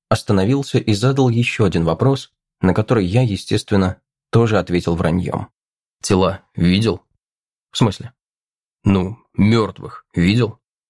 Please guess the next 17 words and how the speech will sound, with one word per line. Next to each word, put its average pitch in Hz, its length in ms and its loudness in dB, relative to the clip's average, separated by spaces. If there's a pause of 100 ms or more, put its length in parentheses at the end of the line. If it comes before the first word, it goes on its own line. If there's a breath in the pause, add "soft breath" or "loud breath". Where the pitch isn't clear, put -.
(280)
Не 92 140 2
мертвых, 120 360 0
как 98 200 -2
обычно, 95 420 -2
а - 160 -2
убитых 92 480 -2
видел? 98 320 -2 (560)
Вживую?" 92 520 0 (600)
Я 107 120 2
слегка - 320 0
призадумался 139 640 -2
над 113 120 2
словосочетанием 123 960 0 (100)
"мертвых, 113 460 0
как 98 200 -2
обычно". - 500 -4 (500)
Походу, 147 560 0